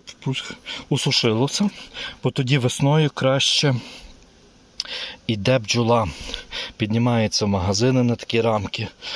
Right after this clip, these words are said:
швидше їх освоюється. І є додатковий з тих рамок стимулюючий взяток для розвитку.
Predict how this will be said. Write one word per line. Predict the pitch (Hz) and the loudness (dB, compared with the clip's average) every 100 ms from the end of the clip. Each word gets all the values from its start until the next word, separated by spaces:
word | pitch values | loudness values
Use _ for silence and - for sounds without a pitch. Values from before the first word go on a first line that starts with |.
| - | -8
швидше | - - 131 - 117 | -6 0 0 0 0
їх | 110 - | -2 -2
освоюється. | 107 - 120 131 123 113 - 135 107 - - - - | -4 0 2 2 2 0 -2 -2 -4 -10 -14 -14 -8
І | 117 | -2
є | 120 127 | 0 0
додатковий | 98 104 117 117 - 156 143 127 | 0 0 2 2 2 2 2 0
з | - | 0
тих | 113 | 0
рамок | 113 120 113 | 2 2 0
стимулюючий | - 110 107 113 107 107 | -2 -2 2 2 2 -2
взяток | 98 117 117 117 - - - - - - - | 2 2 2 -2 -6 -12 -14 -12 -12 -12 -8
для | 107 110 120 123 | 0 2 4 4
розвитку. | 107 110 104 104 - | 2 2 0 -4 -4